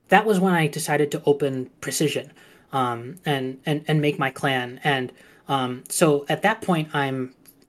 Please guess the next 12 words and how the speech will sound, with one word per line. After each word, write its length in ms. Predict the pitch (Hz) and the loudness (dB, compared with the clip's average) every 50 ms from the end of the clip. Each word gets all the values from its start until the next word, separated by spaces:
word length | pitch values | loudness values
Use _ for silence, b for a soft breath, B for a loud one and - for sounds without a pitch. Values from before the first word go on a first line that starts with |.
| _ - | _ -6
running 300 | 156 147 165 165 160 156 | 0 2 2 4 4 2
a 40 | 151 | 0
clan 380 | 156 - 156 143 139 139 135 131 | -2 -2 -2 0 0 0 0 0
and, 260 | 127 123 123 151 - | -2 -4 -6 -8 -6
and 300 | - 139 127 123 127 127 - | -6 -6 -6 -6 -8 -8 -6
recruiting 680 | 156 147 143 143 - - 160 151 147 139 135 131 131 131 | -2 -2 -2 -2 -2 -2 0 0 2 0 0 -2 -4 -4
and 220 | 127 123 120 - | -6 -8 -8 -8
teaching 340 | - - 180 160 - 165 151 | -6 -6 -4 -4 -4 -4 -4
people 400 | - 160 147 - 143 131 131 131 | -2 -2 -2 -2 -2 -4 -4 -4
how 180 | - - - | -6 -4 -2
to 80 | 143 139 | -2 -2
do, 460 | 131 131 143 139 135 135 131 131 139 | -2 -2 -4 -2 -2 -2 -4 -6 -8